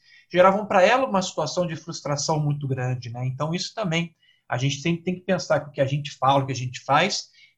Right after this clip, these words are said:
tem reflexo em outras pessoas, e que é muito importante a gente crescer, então, nesse sentido, não só como indivíduo, mas também como membro da sociedade como um todo.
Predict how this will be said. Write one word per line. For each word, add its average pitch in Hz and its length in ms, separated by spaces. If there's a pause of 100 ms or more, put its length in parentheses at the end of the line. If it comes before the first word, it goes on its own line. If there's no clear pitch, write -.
(120)
tem 269 180
reflexo 165 540
em - 20
outras 143 160
pessoas, 139 480
e 135 60
que 135 100
é - 20
muito 151 280
importante 160 380
a 143 80
gente 139 140
crescer, 127 380
então, 143 320
nesse 139 300
sentido, 139 520 (400)
não 175 200
só 175 240
como 151 180
indivíduo, 139 720 (180)
mas 127 200
também 147 260
como 180 160
membro 143 300
da 143 80
sociedade 135 600
como 156 200
um 165 40
todo. 120 380